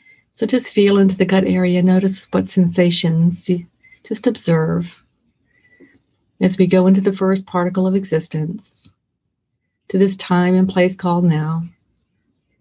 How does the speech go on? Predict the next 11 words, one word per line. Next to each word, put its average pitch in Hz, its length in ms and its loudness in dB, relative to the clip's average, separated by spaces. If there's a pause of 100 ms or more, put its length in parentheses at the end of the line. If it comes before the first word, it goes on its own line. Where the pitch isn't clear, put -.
(360)
As 190 160 -4
we 214 100 2
clear, 202 360 2
cancel, 180 560 2
remove, 175 500 2
and 170 140 0
delete 175 640 0 (1400)
being 208 240 4
controlled, 175 880 0 (760)
people 185 580 0
usurping 180 880 2